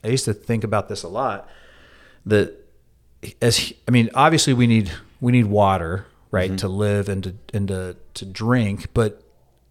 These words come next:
Speaker 1: we also just instinctively, where are the most expensive homes?
Speaker 2: Yeah.
Speaker 1: They're at the beach, right?
Speaker 2: Yeah.
Speaker 1: They're, they're
Speaker 2: Yeah.
Speaker 1: on the water.
Speaker 2: Right.
Speaker 1: They're on a lake.
Speaker 2: Mm-hmm.
Speaker 1: They're on
Speaker 2: Always.
Speaker 1: a river.
Speaker 2: Yeah.
Speaker 1: Right?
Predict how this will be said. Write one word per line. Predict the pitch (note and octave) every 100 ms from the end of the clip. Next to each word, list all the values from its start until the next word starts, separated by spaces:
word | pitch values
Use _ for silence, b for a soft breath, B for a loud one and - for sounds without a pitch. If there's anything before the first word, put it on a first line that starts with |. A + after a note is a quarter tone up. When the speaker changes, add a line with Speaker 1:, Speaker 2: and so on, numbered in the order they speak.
| _
Speaker 1:
we | B2 B2
also | D3+ F#3 - C3 A#2 A2 - - -
just | - B2 A#2+ -
instinctively, | - A2+ - B2+ B2+ C3+ A2 A2 G#2 G2+ - b b b b b b b
where | C3 F3+
are |
the | F3+
most | D#3 -
expensive | - C#3+ A#2
homes? | B2+ G#2+ E2+ - _ _ _ _ _ G#2
Speaker 2:
Yeah. | F#2 F2+ - -
Speaker 1:
They're | C3
at | C3
the |
beach, | B2 A2+ - - - _ A2
right? | A2+
Speaker 2:
Yeah. | F#2+ F#2+
Speaker 1:
They're, | A#2
they're | A#2 B2
Speaker 2:
Yeah. | - C3+ C#3
Speaker 1:
on | C#3
the |
water. | C3 B2+ A2+ F2+ - B G2+
Speaker 2:
Right. | F2+
Speaker 1:
They're | A#2+ B2 - C3
on | C3+ C3+
a | B2+
lake. | B2+ A2+ E2 - - _ -
Speaker 2:
Mm-hmm. | F2+ G2
Speaker 1:
They're | A2+ - - -
on | B2 C3+ C3+ C3 B2+
Speaker 2:
Always. | G#2+ F2+ - - _ A#2+ -
Speaker 1:
a | C3
river. | A#2+ C3+ B2 G2+ D#2+ F#2 _
Speaker 2:
Yeah. | G2 F#2+ F#2 E2
Speaker 1:
Right? | G#2 G2+ B2+ -